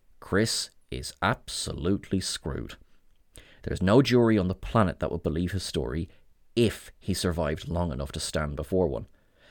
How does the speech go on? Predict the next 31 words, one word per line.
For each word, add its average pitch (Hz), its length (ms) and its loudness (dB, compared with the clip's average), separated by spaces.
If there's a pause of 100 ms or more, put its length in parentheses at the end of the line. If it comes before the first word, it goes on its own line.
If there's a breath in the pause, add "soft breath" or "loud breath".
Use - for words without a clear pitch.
(380 soft breath)
That 92 200 4
realization 92 680 0
is 87 140 -6
written 92 340 -2
all 110 360 6
over 87 320 4
Daniel 87 320 0
Kaluuya's 82 440 -2
face 87 280 -2
as 80 100 -6
he 82 80 -6
slowly 95 380 2
stands, 85 640 -4
hands 87 320 -2
over 82 280 0
his 73 140 -8
head. 90 260 -2 (720 soft breath)
On 85 140 -2
the 82 60 -2
ground, 85 440 2 (420 soft breath)
Rose 92 280 2
cries 73 280 -4
for 78 140 -6
help, 80 300 -2 (280)
certain - 540 -2
she - 180 -8
is 69 80 -8
safe. - 420 -6 (1700 soft breath)
The - 80 0
lights 156 200 4
belong 98 360 2